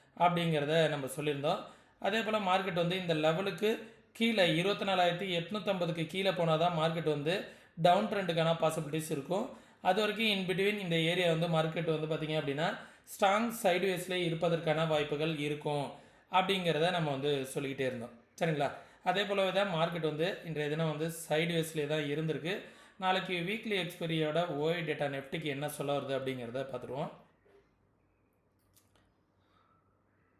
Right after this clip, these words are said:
இன்னைக்கு ஸ்டாக்ஸ்லாம் கூட எல்லாமே வந்து பாத்தீங்க அப்படின்னா நல்ல பாசிட்டிவ்ல தான் இருந்திருக்கு.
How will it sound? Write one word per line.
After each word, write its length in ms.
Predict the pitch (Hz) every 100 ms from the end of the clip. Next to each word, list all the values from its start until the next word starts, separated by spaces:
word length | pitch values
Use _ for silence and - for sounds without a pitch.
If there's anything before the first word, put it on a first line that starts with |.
| _ _ _ _ _ _ -
இன்னைக்கு 320 | 190 196 196 -
ஸ்டாக்ஸ்லாம் 480 | 185 226 240 214
கூட 420 | 196 185 165 160 175
எல்லாமே 380 | 165 170 175
வந்து 160 | 170 160
பாத்தீங்க 260 | 160 151 156
அப்படின்னா 540 | 151 143 151 147 190 - - - -
நல்ல 260 | 185 208
பாசிட்டிவ்ல 600 | 220 175 202 - 214 180
தான் 120 | 156 156
இருந்திருக்கு. 460 | 139 123 113 -